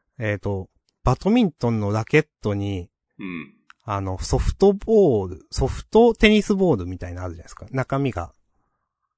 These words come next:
Speaker 2: うん。
Speaker 1: 中が空気の。違うか。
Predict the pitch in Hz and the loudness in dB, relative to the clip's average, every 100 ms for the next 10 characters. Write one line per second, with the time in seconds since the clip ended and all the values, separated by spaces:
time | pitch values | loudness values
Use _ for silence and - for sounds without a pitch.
0 | - 101 85 - _ _ 143 156 113 92 | -20 -18 -18 -20 _ _ -6 -4 -4 -8
1 | _ - 110 - 87 85 - _ _ _ | _ -2 -2 -2 -12 -14 -18 _ _ _
2 | _ _ _ _ _ _ _ _ _ - | _ _ _ _ _ _ _ _ _ -14
3 | - 127 147 - - | -8 -8 -8 -18 -20